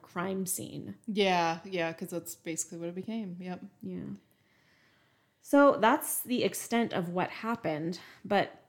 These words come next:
Speaker 1: now I just kinda wanna briefly talk about the trial.
Speaker 2: Yeah.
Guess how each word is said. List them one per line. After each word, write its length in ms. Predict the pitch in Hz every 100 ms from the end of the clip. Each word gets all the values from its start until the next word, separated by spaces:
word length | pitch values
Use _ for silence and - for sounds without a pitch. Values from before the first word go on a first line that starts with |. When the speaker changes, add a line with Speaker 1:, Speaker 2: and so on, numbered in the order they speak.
| _
Speaker 1:
now 220 | 202 202
I 80 | 233
just 240 | 233 220 -
kinda 160 | 214
wanna 200 | 202 190
briefly 320 | 180 180 180
talk 240 | 175 160 160
about 180 | 170 165
the 60 |
trial. 560 | - - 180 - - 190
Speaker 2:
Yeah. 280 | - 170 -